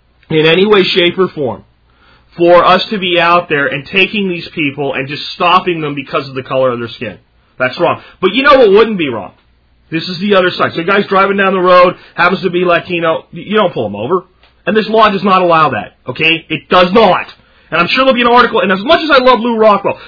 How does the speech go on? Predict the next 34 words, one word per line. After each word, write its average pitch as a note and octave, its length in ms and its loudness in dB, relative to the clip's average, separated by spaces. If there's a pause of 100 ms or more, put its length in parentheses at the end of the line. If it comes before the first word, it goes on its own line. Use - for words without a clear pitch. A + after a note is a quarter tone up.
I'm F3+ 120 -2
sure C#4+ 360 2
this B3+ 220 -2
week A#3 260 -2
there F#3+ 80 2
will F#3 80 4
be G#3 120 0
at F#3+ 60 -2
least A3 240 -8
two D4+ 220 0
articles G3+ 400 2
on E3 100 0
Lou A#3 200 0
Rockwell F#3 480 0 (120)
inferring E3+ 440 -2
that D3+ 100 -4
it C3+ 80 -6
does. - 240 -8 (960)
All - 120 -12
right? E3+ 280 0 (220)
It G3+ 140 -4
does E3 200 0
not. F#3 420 -2 (920)
But A#3 240 4 (240)
I'll E3+ 120 0
tell A#3 140 0
you G3+ 120 0
what F#3+ 220 0
would A3+ 160 4
be C4 140 0
legitimate B2+ 560 -4
to A2 80 -14
me. G#2 300 -12 (960)
Officers E3+ 600 0